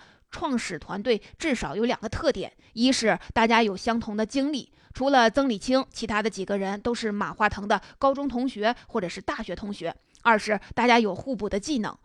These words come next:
虽然几位创始人都是学计算机的，但是每个人特长不同。比如马化腾擅长战略，曾李青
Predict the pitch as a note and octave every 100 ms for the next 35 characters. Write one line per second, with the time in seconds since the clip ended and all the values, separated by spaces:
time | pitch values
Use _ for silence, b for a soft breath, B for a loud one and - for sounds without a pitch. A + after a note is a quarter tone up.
0 | B B - D#4 C#4+ B3 G#3+ A3 - B3
1 | G#3 F#3 F#3+ G#3 B3 A#3 - G#3 G#3+ A#3
2 | G#3 A#3 B3 B3 - b A#3 A3 A3+ A3
3 | G3 A#3 A#3+ G#3 - G#3+ - F#3+ A3+ -
4 | G#3+ A3+ _ b G#3+ G#3 G#3 B B G3+
5 | C#4+ C4+ G3+ A3+ - A#3+ G#3+ G#3+ C4 F#4
6 | A3+ G3 G#3+ - B B - B3+ G#3 -
7 | B3+